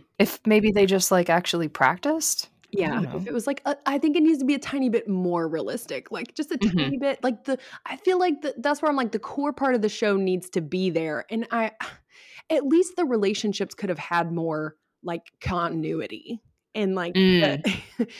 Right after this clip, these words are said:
Speaker 2: <laughs> the character development could have been actually sustained and not just, like,
Speaker 1: Yeah.
Speaker 2: here or there, depending on the plot,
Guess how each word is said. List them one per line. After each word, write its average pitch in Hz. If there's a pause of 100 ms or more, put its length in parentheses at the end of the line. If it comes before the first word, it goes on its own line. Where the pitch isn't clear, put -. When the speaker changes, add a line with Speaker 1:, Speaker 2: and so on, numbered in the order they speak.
Speaker 2:
<laughs> -
the 208
character 277
development 202
could 202
have 175
been 185
actually 165
sustained -
and 170
not 160
just, 160
like, 151 (180)
Speaker 1:
Yeah. 110
Speaker 2:
here 196
or 170
there, 160
depending 160
on 156
the 139
plot, 135